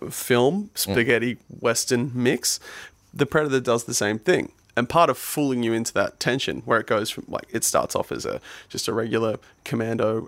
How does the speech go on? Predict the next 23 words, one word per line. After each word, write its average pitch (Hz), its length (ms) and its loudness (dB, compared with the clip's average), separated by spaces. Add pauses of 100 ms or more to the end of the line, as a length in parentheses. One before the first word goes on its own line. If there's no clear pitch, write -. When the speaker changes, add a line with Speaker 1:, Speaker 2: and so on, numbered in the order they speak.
Speaker 1:
eighties 110 400 0
movie, 104 380 2 (220)
and 120 160 2
then 117 260 0
bang, 117 340 0 (260)
suddenly 123 400 2
you're 120 140 4
in 117 80 4
a 104 40 6
horror 117 280 4
movie 143 280 2
and 104 80 0
a - 40 -6
Speaker 2:
Mm. 78 80 -6
Speaker 1:
creature 123 260 2
feature 147 360 0
and 113 120 2
this 104 140 0
thing's, 123 600 0
uh, 117 300 -4
tracking 127 340 -2
you 110 80 -2
down. 123 300 0